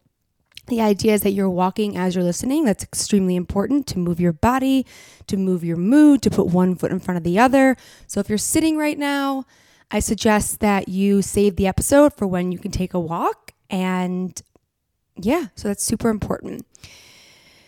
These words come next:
Welcome. It, um, it's been quite a week. I, I kinda wanna do a little recap because, you know, it's, it's been, it's been a very interesting week for me.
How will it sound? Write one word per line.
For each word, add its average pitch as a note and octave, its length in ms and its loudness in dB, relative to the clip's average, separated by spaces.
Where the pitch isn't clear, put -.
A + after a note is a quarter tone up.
Welcome. A#3+ 840 2
It, - 400 -2
um, A3+ 420 4
it's A#3 140 -6
been F#4 160 4
quite A#3 300 0
a E4+ 60 6
week. - 580 -2
I, - 160 -8
I G#3 60 -2
kinda E4 240 0
wanna D#4 200 6
do A3+ 140 2
a G#3 40 0
little G3+ 180 0
recap F#3+ 560 -2
because, F#3+ 680 -6
you A#3+ 100 4
know, C#4 140 8
it's, - 400 4
it's - 160 -4
been, D#4+ 340 4
it's C4+ 140 -2
been D#4+ 220 0
a C4 40 4
very C4 300 4
interesting A3 540 -4
week F3 200 -6
for F#3 140 -8
me. F3 320 -10